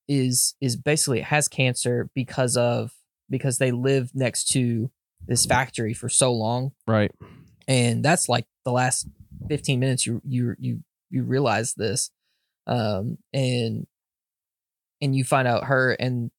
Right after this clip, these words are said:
Speaker 1: a childhood best friend or relative, um, they're the ones that are going to basically take the fall for it. They're gonna be these, you know,
Speaker 2: The
Speaker 1: martyrs
Speaker 2: They'll
Speaker 1: or
Speaker 2: go,
Speaker 1: the
Speaker 2: they'll
Speaker 1: co-,
Speaker 2: serve,
Speaker 1: mar-,
Speaker 2: they'll serve the time.
Speaker 1: Yeah.
Speaker 2: Yeah.
Speaker 1: And then everybody else gets off scot-free. Um, really,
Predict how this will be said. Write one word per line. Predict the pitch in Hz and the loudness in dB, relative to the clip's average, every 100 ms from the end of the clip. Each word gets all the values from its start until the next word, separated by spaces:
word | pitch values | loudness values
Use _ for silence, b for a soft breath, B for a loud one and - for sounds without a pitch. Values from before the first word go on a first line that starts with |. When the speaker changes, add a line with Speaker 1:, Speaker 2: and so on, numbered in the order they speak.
| - | -6
Speaker 1:
a | 123 | -2
childhood | - 127 120 127 120 | 2 2 2 0 0
best | 120 123 - | 0 0 -2
friend | 120 123 123 120 123 - | -2 -2 -2 -4 -6 -6
or | 123 - - | -6 -6 -4
relative, | 135 131 127 - 131 127 139 _ _ _ _ _ | 0 2 0 0 0 0 -2 _ _ _ _ _
um, | - 117 107 - - | -2 0 -2 -4 0
they're | 135 135 | 2 4
the | 131 | 2
ones | 127 123 - | 0 0 0
that | 131 | 0
are | 123 | 0
going | 120 117 | -2 -4
to | - 120 - | -4 -6 -2
basically | 123 117 - 113 | -2 -2 -4 -4
take | 127 117 | -4 -4
the | 120 | -2
fall | 117 98 | -2 -2
for | - - 92 | -4 -2 -2
it. | - | -2
They're | 135 | -2
gonna | 135 127 | -2 -2
be | 123 117 | -4 -4
these, | 120 117 127 - _ _ _ _ | -4 -6 -8 -10 _ _ _ _
you | 143 | 0
know, | 117 104 117 _ _ _ - | 2 0 -2 _ _ _ -2
Speaker 2:
The | |
Speaker 1:
martyrs | 127 120 120 107 104 104 - - _ - | 2 2 2 0 0 -2 -4 -8 _ 0
Speaker 2:
They'll | 110 | 4
Speaker 1:
or | |
Speaker 2:
go, | 107 | 4
Speaker 1:
the | 107 | 4
Speaker 2:
they'll | 110 123 | 6 6
Speaker 1:
co-, | |
Speaker 2:
serve, | 117 104 101 131 | 4 2 2 4
Speaker 1:
mar-, | 101 | 4
Speaker 2:
they'll | |
serve | 101 104 101 | 4 2 2
the | 101 | 0
time. | 107 92 95 | 2 4 4
Speaker 1:
Yeah. | 127 110 - | 6 4 0
Speaker 2:
Yeah. | - | 0
Speaker 1:
And | 135 | 2
then | 139 | 4
everybody | 131 135 131 123 | 2 2 2 2
else | 123 131 - - _ | 2 2 0 -4 _
gets | 127 - | -2 0
off | 120 - | -2 -2
scot-free. | - 127 - - 123 110 - _ _ _ _ - | -4 -2 -2 -4 -4 -4 -8 _ _ _ _ -2
Um, | 127 123 - | -2 -2 0
really, | 143 147 | 2 4